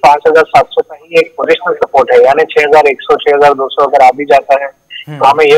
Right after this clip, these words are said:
Speaker 1: पता है कि रिस्क reward अच्छा होगा। अगर सात चार सौ के लिए बाय करें तो, तो बारह सौ रुपए का target हमें पाँच सौ रुपए के शॉप के साथ मिल सकता है, यानी अच्छा खासा risk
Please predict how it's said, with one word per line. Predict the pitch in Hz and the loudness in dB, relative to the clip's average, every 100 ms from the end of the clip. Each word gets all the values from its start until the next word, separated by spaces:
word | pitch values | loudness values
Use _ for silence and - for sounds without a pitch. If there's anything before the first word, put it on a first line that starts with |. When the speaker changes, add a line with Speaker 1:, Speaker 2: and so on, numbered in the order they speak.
| 160 | 2
Speaker 1:
पता | 151 147 | 2 0
है | - | -2
कि | _ - | _ -6
रिस्क | - - - | -4 -2 0
reward | 165 156 | 2 2
अच्छा | 135 - 131 | 0 0 0
होगा। | 127 127 | 0 0
अगर | 127 127 | 0 0
सात | - 135 - | 0 0 2
चार | 139 - | 0 0
सौ | - | -4
के | - | -12
लिए | - 165 - | -20 -12 -2
बाय | 139 143 | -2 0
करें | 143 143 | -2 -2
तो, | 127 _ - - _ 123 - - 165 | -4 _ -16 -16 _ -8 -6 -2 0
तो | - 143 | 0 2
बारह | 135 147 | 2 2
सौ | 156 165 | 2 2
रुपए | 160 | 2
का | 151 147 | 0 2
target | 143 143 143 | 0 0 -2
हमें | 143 147 | -2 0
पाँच | 131 123 | -2 -2
सौ | 143 | -6
रुपए | 139 131 | -6 -6
के | 135 | -4
शॉप | 135 - | -6 -8
के | - | -6
साथ | 131 123 | -6 -6
मिल | 120 135 | -10 -12
सकता | 123 123 131 | -8 -8 -4
है, | 151 | -4
यानी | 139 139 - _ _ _ _ | -4 -6 -14 _ _ _ _
अच्छा | 131 - 139 | -2 0 0
खासा | 135 143 | 2 0
risk | 123 | -2